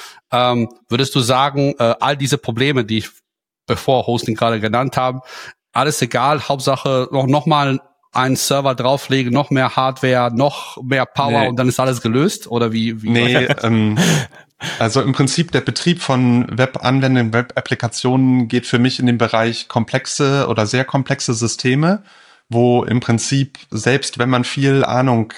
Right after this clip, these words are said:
Speaker 2: hat von schnellen Webseiten oder von Be-, Anwendungsbetrieb an sich, äh, einfach die Anzahl der Variablen, die die Performance am Ende beeinflussen, so groß ist, dass man das eigentlich überhaupt nicht f-, ähm, sinnvoll ab-,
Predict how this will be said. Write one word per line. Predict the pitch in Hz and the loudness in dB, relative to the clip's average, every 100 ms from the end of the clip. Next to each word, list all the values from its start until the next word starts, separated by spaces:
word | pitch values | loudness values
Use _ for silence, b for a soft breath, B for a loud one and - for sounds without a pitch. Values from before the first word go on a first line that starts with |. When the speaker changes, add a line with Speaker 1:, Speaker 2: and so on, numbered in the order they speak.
| - | -4
Speaker 2:
hat | 120 - | -4 -4
von | - - 113 113 110 110 110 107 | -10 -2 2 2 2 2 0 -4
schnellen | - 120 117 117 | -4 0 2 2
Webseiten | 117 - 117 113 117 127 127 131 | 0 -2 0 0 0 2 2 0
oder | - 110 113 107 | 0 0 2 0
von | - 113 110 110 | 0 0 0 -2
Be-, | - | -4
Anwendungsbetrieb | - 120 123 117 - - - 120 - | -2 0 2 0 -2 -8 -4 -4 -4
an | 107 | -2
sich, | 123 143 - B B B B - | -4 -4 -10 B B B B -2
äh, | 110 110 110 | 2 4 2
einfach | 117 123 127 | 0 0 -2
die | 131 - | -2 0
Anzahl | 151 175 151 | 0 0 0
der | 127 | 0
Variablen, | 113 113 107 110 143 123 113 110 | 0 0 0 0 0 0 0 0
die | 117 | -2
die | 113 | -2
Performance | - 110 - 139 131 | -2 -4 0 0 2
am | 110 | -2
Ende | - 143 | -2 -2
beeinflussen, | 107 110 113 131 - 113 107 | -2 -2 -2 -2 -4 -2 -2
so | 101 135 170 | 0 2 2
groß | 123 143 175 - | 2 2 2 2
ist, | 98 98 | 0 0
dass | 107 - | -2 -2
man | 117 | -2
das | 117 110 | 0 -2
eigentlich | - 113 131 143 127 - | -2 -2 0 0 -4 -4
überhaupt | - 113 104 123 139 - | -4 -4 -2 -2 -2 0
nicht | 120 123 - - b b b b - | 0 0 -2 -10 b b b b -20
f-, | - - - - | -20 -18 -16 -4
ähm, | 113 107 107 107 113 - - - 120 | 0 2 2 2 0 -4 -10 -10 -6
sinnvoll | 101 117 131 117 98 | 0 0 2 0 -2
ab-, | - - | -4 -8